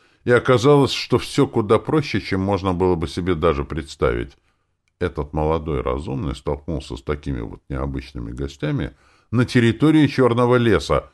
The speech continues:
куда эту группу разумных загнали преследователи.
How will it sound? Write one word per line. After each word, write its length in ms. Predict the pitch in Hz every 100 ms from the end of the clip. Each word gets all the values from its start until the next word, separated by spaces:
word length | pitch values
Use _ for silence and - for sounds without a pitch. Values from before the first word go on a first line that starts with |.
| _ _
куда 280 | 90 98
эту 240 | 87 80 85
группу 340 | 101 127 98
разумных 520 | 85 82 110 139 117
загнали 440 | 80 85 76 87 85
преследователи. 1000 | - 95 - 78 60 57 - 65 60 58